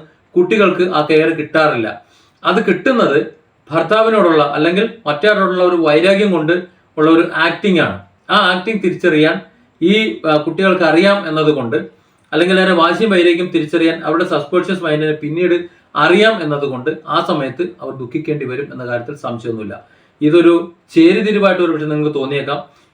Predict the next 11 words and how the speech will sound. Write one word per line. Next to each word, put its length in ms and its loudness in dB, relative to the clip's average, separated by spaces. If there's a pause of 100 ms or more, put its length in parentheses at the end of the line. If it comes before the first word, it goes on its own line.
(200)
വളരെ 280 2
ചുരുക്കത്തിൽ 760 -2
പറഞ്ഞതുകൊണ്ടാണ് 800 0
ഇങ്ങനെ 520 -2
പറയേണ്ടി 340 2
വന്നത്. 360 -4
ഇത് 120 -4
വിശദമായി 580 0 (360)
ഇതിന്റെ 280 0
പല 160 2
വീഡിയോസും, 640 2